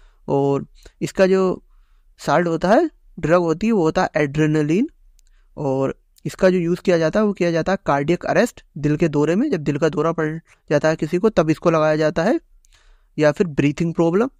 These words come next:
सांस लेने में दिक्कत होती है तब इसको लगाया जाता है। या फिर ड्रग रिएक्शन, किसी को दवाइयों का रिएक्शन हो जाता है तब भी इसको लिया जाता है। या फिर हाइपोटेंशन, हाइपोटेंशन मतलब ब्लड प्रेशर जो है काफ़ी ज़्यादा कम हो जाता है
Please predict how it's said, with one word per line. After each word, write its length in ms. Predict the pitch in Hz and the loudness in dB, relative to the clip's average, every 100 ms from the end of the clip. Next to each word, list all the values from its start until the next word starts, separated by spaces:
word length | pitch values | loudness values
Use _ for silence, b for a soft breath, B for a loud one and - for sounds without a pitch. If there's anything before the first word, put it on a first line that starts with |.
| - | -10
सांस 320 | - 151 160 | -4 -2 -2
लेने 180 | 156 170 | -2 0
में 80 | 156 | 0
दिक्कत 300 | - 170 156 | 0 0 0
होती 180 | 151 | -2
है 60 | 208 | -2
तब 200 | - 147 | 0 -2
इसको 200 | - 175 | -2 -2
लगाया 300 | 160 147 151 | 0 0 0
जाता 280 | 156 156 180 | -2 -2 -2
है। 180 | 262 311 _ _ _ | -2 -2 _ _ _
या 160 | 147 147 | 0 2
फिर 180 | 143 214 | 2 0
ड्रग 280 | 143 147 147 | 2 2 2
रिएक्शन, 360 | 160 151 - - - | 0 0 0 -2 -2
किसी 220 | 156 156 | -2 -2
को 160 | 170 | -2
दवाइयों 480 | 180 147 139 147 151 | 0 0 0 0 -2
का 80 | 175 | 0
रिएक्शन 320 | 151 - 160 | -2 -2 -2
हो 100 | 147 | 0
जाता 220 | 143 139 190 | 0 0 0
है 60 | |
तब 160 | 202 143 | -2 -2
भी 120 | 151 | -2
इसको 200 | - 175 | -2 -2
लिया 200 | 160 156 | 0 0
जाता 240 | 151 170 | 0 0
है। 100 | 214 | 0
या 140 | 185 147 | 0 0
फिर 200 | 240 262 _ _ _ | -2 -4 _ _ _
हाइपोटेंशन, 760 | 139 143 165 170 156 143 139 123 | -4 -2 0 0 0 -2 -2 -2
हाइपोटेंशन 600 | 131 151 160 151 151 170 | -2 -2 -2 -4 -4 -4
मतलब 340 | 151 180 277 - _ _ - | -2 -2 -2 -6 _ _ -4
ब्लड 180 | 151 151 | -2 0
प्रेशर 380 | 151 143 185 | 0 0 0
जो 80 | 175 | 0
है 60 | 202 | 0
काफ़ी 280 | 160 147 151 | 0 0 0
ज़्यादा 200 | 147 165 | -2 0
कम 200 | 156 151 | 0 0
हो 140 | 139 | 0
जाता 260 | 135 131 160 | 0 0 -2
है 180 | 294 | -2